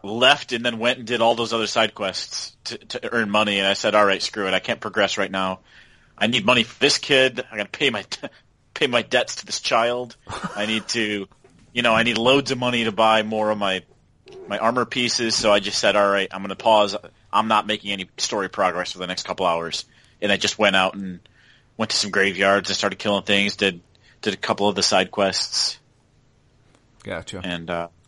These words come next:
Speaker 1: yeah, that, that's right. I took quite a detour right, right at this point.
Speaker 2: So you had to pay the kid?
Speaker 1: Yeah, in the end, uh, I paid the kid.
Speaker 2: Oh, man. So, yeah, I, I,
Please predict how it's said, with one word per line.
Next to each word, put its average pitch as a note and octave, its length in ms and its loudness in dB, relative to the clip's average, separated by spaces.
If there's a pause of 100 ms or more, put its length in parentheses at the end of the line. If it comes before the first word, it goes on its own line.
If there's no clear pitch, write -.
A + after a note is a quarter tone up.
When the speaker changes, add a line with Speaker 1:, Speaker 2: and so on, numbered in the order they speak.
(520)
Speaker 1:
yeah, G#2 180 4
that, F#2+ 180 0
that's - 180 -6
right. F#2+ 160 0
I G2 80 0
took - 160 -8
quite - 180 -2
a F#2 60 2
detour F2+ 480 -2
right, F#2+ 260 2
right F#2+ 140 2
at E2+ 60 -2
this F2 100 -10
point. E2+ 300 -8 (300)
Speaker 2:
So - 120 -6
you G#2+ 160 -2
had A#2 180 -2
to A#2 80 -4
pay A#2 180 -4
the A2+ 100 -8
kid? B2 360 -6 (1200)
Speaker 1:
Yeah, B2+ 280 6
in B2 80 0
the A#2+ 100 4
end, A#2 160 2
uh, G#2+ 160 4
I G2 60 2
paid F#2+ 220 -8
the E2+ 60 -16
kid. - 260 -14 (120)
Speaker 2:
Oh, G2+ 180 -4
man. F2+ 360 -6 (1000)
So, A2 240 0
yeah, A2+ 300 4
I, A#2+ 380 0
I, B2 160 -4